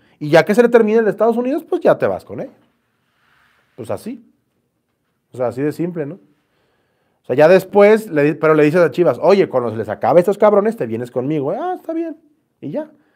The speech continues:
Y pues nomás es esperarse. Eh, Chivas le dieron un contrato multianual, creo que fueron dos o tres, creo que son tres años.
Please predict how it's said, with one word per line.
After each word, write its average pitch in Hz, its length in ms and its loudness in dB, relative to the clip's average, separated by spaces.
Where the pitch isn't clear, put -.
Y - 60 -16
pues 123 160 -6
nomás 147 200 -2
es 180 100 -4
esperarse. 175 680 2
Eh, 131 320 -4
Chivas 165 240 0
le 156 80 2
dieron 160 160 2
un 175 120 -4
contrato 175 600 -2
multianual, 139 520 -6
creo 156 120 -8
que 180 80 -8
fueron 180 240 -6
dos 170 180 2
o 165 80 -8
tres, 165 320 -8
creo 190 140 -8
que 208 60 -8
son 220 160 -8
tres 214 300 -6
años. 139 440 -6